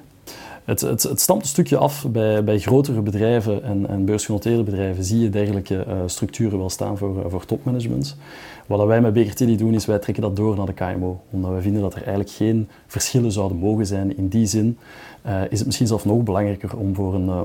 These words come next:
voor een bedrijf met vijftien of twintig of dertig medewerkers, daar heb je ook bepaalde zeer cruciale personen in, in de firma. Iedereen heeft zijn rol, iedereen is belangrijk,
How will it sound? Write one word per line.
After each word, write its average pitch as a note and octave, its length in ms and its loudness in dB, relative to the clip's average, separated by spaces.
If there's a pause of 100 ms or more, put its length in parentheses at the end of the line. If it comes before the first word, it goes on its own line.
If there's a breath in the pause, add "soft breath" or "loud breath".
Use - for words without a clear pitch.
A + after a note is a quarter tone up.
voor F#2 180 -2
een G2 80 2
bedrijf G2 440 0
met F#2 140 -4
vijftien - 400 -2
of F2+ 100 -6
twintig G2+ 300 -2
of F#2 100 -4
dertig - 360 -4
medewerkers, G#2 640 -2 (400 loud breath)
daar G#2 200 0
heb A#2+ 160 0
je - 120 -6
ook A#2 180 0
bepaalde G2+ 440 -2
zeer G#2 240 0
cruciale F#2+ 460 -4
personen - 480 -2
in, F#2 180 -4
in F#2+ 60 -2
de F2+ 80 -4
firma. F2+ 360 -2
Iedereen A2+ 360 2
heeft G2 160 -4
zijn F#2 160 -4
rol, A#2+ 240 -2 (100)
iedereen A2 300 2
is F#2 100 -2
belangrijk, G#2+ 500 -2